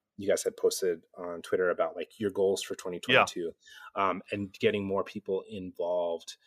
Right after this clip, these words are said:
Speaker 1: um, in, in running the games for Mayday. Um, and you talked a little bit about, you know, um, Caleb running Vampire and some other people doing some other stuff. So, you know, do you, from that point, do you enjoy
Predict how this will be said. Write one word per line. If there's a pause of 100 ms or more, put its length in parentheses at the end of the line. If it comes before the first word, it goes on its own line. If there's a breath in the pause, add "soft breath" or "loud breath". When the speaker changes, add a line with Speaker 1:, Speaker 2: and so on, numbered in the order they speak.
(240)
Speaker 1:
um, (160)
in, (160)
in
running
the
games
for
Mayday. (380 soft breath)
Um,
and
you
talked
a
little
bit
about, (100)
you
know,
um, (360)
Caleb
running
Vampire
and
some
other
people
doing
some
other
stuff.
So, (480 loud breath)
you
know,
do
you, (220)
from
that
point, (520)
do
you
enjoy